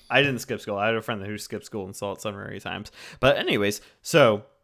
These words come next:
superheroes, we're gonna be talking about them plenty coming up here in this episode. So let's table the rest of the Avengers discussion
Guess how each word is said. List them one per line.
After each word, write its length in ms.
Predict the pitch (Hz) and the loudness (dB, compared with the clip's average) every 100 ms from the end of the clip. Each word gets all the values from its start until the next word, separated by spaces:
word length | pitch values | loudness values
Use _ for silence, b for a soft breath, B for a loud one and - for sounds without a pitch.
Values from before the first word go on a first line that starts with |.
| _ - | _ -10
superheroes, 680 | - 226 190 170 135 113 - | -4 0 2 4 4 4 0
we're 80 | 170 | -2
gonna 120 | 180 | 0
be 60 | 175 | 2
talking 300 | 180 165 165 | 2 2 0
about 160 | 147 139 | -2 -2
them 140 | 123 | -4
plenty 320 | - 143 113 | -4 -4 -4
coming 260 | 104 117 110 | -4 -2 -2
up 140 | 101 | -2
here 100 | 113 | -2
in 120 | 104 | -2
this 140 | 101 - | -4 -4
episode. 520 | 98 - 101 92 92 | -4 -4 -4 -4 -4
So 460 | - 110 95 95 - _ _ _ _ _ - | -2 0 0 -4 -8 _ _ _ _ _ 0
let's 240 | 123 131 | 0 2
table 300 | - 147 135 120 | 2 2 2 -2
the 100 | 117 | 0
rest 220 | 113 - | -2 -2
of 80 | 107 | -6
the 160 | 110 | -4
Avengers 420 | 95 107 101 101 - | -2 -2 -2 -8 -10
discussion 560 | 101 - 98 92 95 | -12 -10 -10 -10 -16